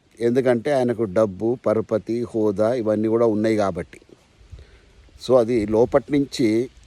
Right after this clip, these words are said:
ఏ, వస్తది అన్న నమ్మకం ఏమీ లేదు. కానీ రెస్పెక్ట్ దేనివల్ల వస్తది గ్యారంటీగా? ఇప్పుడు చూడండి, మా స్కూల్ టీచర్లను మేము కలిసి,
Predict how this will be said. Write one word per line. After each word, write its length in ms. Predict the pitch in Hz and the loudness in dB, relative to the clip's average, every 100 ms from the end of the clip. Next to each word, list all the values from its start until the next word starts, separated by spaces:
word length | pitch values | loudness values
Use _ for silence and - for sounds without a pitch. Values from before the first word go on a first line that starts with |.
| - | -6
ఏ, 220 | 117 110 | 0 2
వస్తది 560 | 110 107 - 147 135 139 | 2 0 0 0 2 2
అన్న 200 | 120 117 | 2 0
నమ్మకం 500 | 113 104 110 135 117 | -2 -2 -2 0 0
ఏమీ 220 | 110 120 | 0 0
లేదు. 540 | 110 92 90 82 92 85 - - _ _ - - - - - | -2 -4 -4 -6 -8 -10 -20 -20 _ _ -20 -20 -20 -14 -6
కానీ 160 | 160 | -4
రెస్పెక్ట్ 540 | 107 107 - 196 - 165 | -2 -6 -2 -4 -2 -2
దేనివల్ల 580 | 107 120 147 160 156 | 0 2 2 2 4
వస్తది 460 | 156 131 - 131 123 | 2 0 -2 -4 -4
గ్యారంటీగా? 720 | 101 101 113 123 113 113 107 | -4 0 0 0 -2 -2 0
ఇప్పుడు 260 | 107 104 98 - | -2 -4 -8 -6
చూడండి, 640 | 143 165 151 107 101 113 - _ _ _ _ 110 | -4 -2 -2 -2 -4 -6 -12 _ _ _ _ -2
మా 160 | 117 | 0
స్కూల్ 340 | 117 - 151 156 | -2 -2 -2 2
టీచర్లను 520 | 160 - 147 147 151 | 0 2 2 2 0
మేము 180 | 143 120 | 0 0
కలిసి, 580 | 110 123 - 95 98 | 0 0 -4 -6 -6